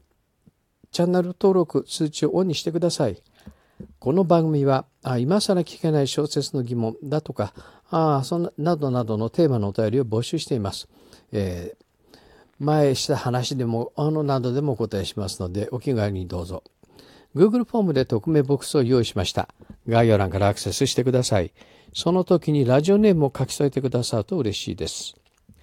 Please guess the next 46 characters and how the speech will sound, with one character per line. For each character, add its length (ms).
鈴 380
木 160
喜 140
一 160
の 60
小 200
説 240
講 140
座 140
で 100
は、 100
随 240
時 200
受 80
講 140
生 140
を 80
募 160
集 160
し 80
て 80
い 40
ま 140
す。 160
リ 160
モ 180
ー 40
ト 120
対 300
応 100
で、 180
世 180
界 220
中 180
ど 160
こ 180
に 100
い 40
て 100
も 100
受 140
講 200
で 120
き 100
ま 100
す。 160